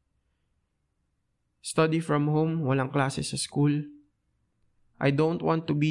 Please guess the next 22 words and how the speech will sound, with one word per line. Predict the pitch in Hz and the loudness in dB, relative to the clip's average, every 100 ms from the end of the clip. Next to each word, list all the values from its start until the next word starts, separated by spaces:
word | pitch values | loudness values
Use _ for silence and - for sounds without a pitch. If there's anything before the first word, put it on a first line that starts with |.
| 147 | 2
that | 143 143 - | 0 -2 -4
kuya | 147 131 135 139 - _ _ _ _ _ _ _ _ 143 | 0 0 0 -4 -10 _ _ _ _ _ _ _ _ 0
that | 143 | 2
will | 165 143 | 0 0
expose | 143 - 156 156 - - _ _ _ _ _ _ | -4 0 0 0 -4 -10 _ _ _ _ _ _
his | 139 139 - 143 | 0 0 0 2
young | 147 143 139 | 2 2 2
mind | 127 131 127 127 131 - _ _ _ _ | 2 2 0 -2 -4 -10 _ _ _ _
to | - | -6
pornography. | 127 131 123 120 117 120 165 - _ _ _ _ _ _ - | 0 2 2 0 -2 -6 -12 -20 _ _ _ _ _ _ 0
I | 156 | 0
promised | 156 185 196 214 202 - - | 2 0 2 0 -2 -4 -4
myself | 143 151 - 143 143 143 - | 0 0 2 2 0 -2 -2
that | 135 131 | -2 0
I | - 156 | 0 2
will | 175 175 | 2 0
be | 156 160 | 0 0
the | 143 | 0
kuya | - 165 160 160 | 0 0 2 2
that | 143 139 | 0 0
will | 160 151 | 0 0
eventually | 139 151 147 156 143 | 0 0 0 0 0